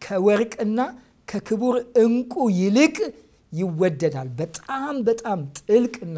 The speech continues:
አስደናቂ ቫልዩ አለው። ውድ ነው። የማ ቃል? የእግዚአብሔር ቃል።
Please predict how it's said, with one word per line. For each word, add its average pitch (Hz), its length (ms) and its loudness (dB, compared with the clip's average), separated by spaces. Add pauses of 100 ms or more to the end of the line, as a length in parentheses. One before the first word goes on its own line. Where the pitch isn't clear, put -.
(140)
አስደናቂ 165 540 -8 (540)
ቫልዩ 180 580 0 (240)
አለው። 127 400 -8 (120)
ውድ 220 440 -2 (120)
ነው። 170 180 0 (460)
የማ 180 240 2 (120)
ቃል? 277 240 0 (480)
የእግዚአብሔር 139 560 -6
ቃል። - 200 -20